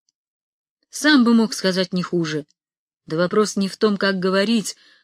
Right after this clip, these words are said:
а важно, кто говорит. Одно дело, если знаменитый член парламента, а другое, если эмигрант в лохмотьях. У Жореса хоть голос был особенный,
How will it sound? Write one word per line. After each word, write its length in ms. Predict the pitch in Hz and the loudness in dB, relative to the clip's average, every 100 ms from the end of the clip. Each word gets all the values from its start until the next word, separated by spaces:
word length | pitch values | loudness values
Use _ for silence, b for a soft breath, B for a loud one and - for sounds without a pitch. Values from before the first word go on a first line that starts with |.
| b | b
а 140 | 160 | -4
важно, 420 | 170 214 185 196 190 | 2 2 2 -2 -6
кто 520 | - - _ 214 240 | -10 -20 _ 4 4
говорит. 640 | 214 208 190 165 131 - - _ _ _ _ _ _ - | 4 2 0 -2 -6 -10 -20 _ _ _ _ _ _ -4
Одно 340 | 190 240 294 | 2 6 6
дело, 320 | 185 233 247 | 6 4 4
если 380 | 226 202 208 202 | 4 2 0 -2
знаменитый 500 | 175 185 190 196 185 | -2 -2 0 -2 -2
член 300 | 180 190 180 | -4 -4 -4
парламента, 840 | 170 151 165 220 214 196 180 165 - _ _ _ _ - | -4 -4 0 2 0 -2 -4 -6 -8 _ _ _ _ -10
а 120 | 156 | -6
другое, 380 | 160 175 220 220 | -4 2 4 4
если 420 | 185 196 175 175 | 2 -2 -2 -4
эмигрант 460 | 165 160 202 214 | -4 -4 -2 -2
в 80 | - | -4
лохмотьях. 720 | 156 143 160 147 - - - _ _ _ _ _ _ _ _ _ _ _ - | -8 -6 -4 -4 -4 -12 -18 _ _ _ _ _ _ _ _ _ _ _ -8
У 100 | 165 | 0
Жореса 420 | 220 269 302 262 | 2 4 2 0
хоть 200 | 247 214 | 0 0
голос 380 | 214 302 214 156 | 0 2 2 0
был 320 | 165 170 147 _ _ _ - | -2 0 -2 _ _ _ -6
особенный, 760 | 175 - 190 151 139 127 - | -4 0 0 0 -4 -6 -8